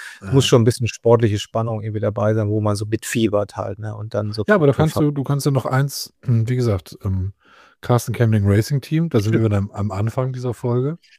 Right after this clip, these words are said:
Speaker 1: Nee, lass mal lieber.
Speaker 2: Du kannst noch Sponsor machen.
Speaker 1: Sponsor, gut, Sponsor, ja.
Speaker 2: Ne?
Speaker 1: Mach ich, mach ich, mach ich. Da brauchen wir noch ein paar, muss man noch ein paar Leser einsammeln, aber
Speaker 2: Ja.
Speaker 1: mal gucken.
Speaker 2: Nächste Woche Podcast regulär Orca.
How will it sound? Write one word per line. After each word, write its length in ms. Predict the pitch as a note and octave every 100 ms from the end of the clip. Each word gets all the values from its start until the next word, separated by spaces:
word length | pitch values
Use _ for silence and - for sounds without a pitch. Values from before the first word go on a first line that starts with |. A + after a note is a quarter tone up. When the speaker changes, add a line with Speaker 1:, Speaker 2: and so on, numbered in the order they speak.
| _
Speaker 1:
Nee, 280 | B2+ B2 B2+
lass 340 | C3 F3 B2 A#2
mal 240 | G#2+ G#2+
lieber. 260 | A2 A2+ A2
Speaker 2:
Du 80 | G#2
kannst 260 | B2 B2
noch 100 | D#3
Sponsor 380 | B2+ E3+ D#3+ D#3+
machen. 380 | D#3 G2+ F2 G2 _ _ _ _ _ - - F3 -
Speaker 1:
Sponsor, 580 | - - B2+ A2+ G#2+
gut, 360 | A2 B2 - -
Sponsor, 520 | - - A2 F#2+ - -
ja. 160 | A2+ A2
Speaker 2:
Ne? 160 | G2+ G#2+ - -
Speaker 1:
Mach 240 | C#3 D#3+ D3+
ich, 240 | C3 C3
mach 140 | A#2+
ich, 180 | A#2 -
mach 140 | A2+ G#2+
ich. 240 | G#2+ -
Da 60 | A#2
brauchen 220 | G#2+ B2+
wir 80 | C#3+
noch 160 | A#2 A2
ein 80 | A2+
paar, 260 | A#2 A#2
muss 220 | A#2 C#3+
man 140 | F#3 D3
noch 120 | C3+
ein 80 | B2+
paar 120 | C3
Leser 480 | A#2+ B2+ A#2 A2+ A2+
einsammeln, 560 | A#2+ A2 G#2+ G#2+ G#2+ G#2+
aber 340 | A2 G#2+ G#2+ _ A#2+ G#2
Speaker 2:
Ja. 100 | G2
Speaker 1:
mal 80 | D#2+
gucken. 260 | - -
Speaker 2:
Nächste 320 | C#3+ F#3 - F3+
Woche 680 | F3+ - F#3 F3+ F3+ F3 E3+
Podcast 720 | F3+ F3 - D#3+ D#3+ D3 - -
regulär 540 | C#3 A2+ C#3 E3 D#3+ - -
Orca. 640 | - B2+ C#3+ - F#3+ A#3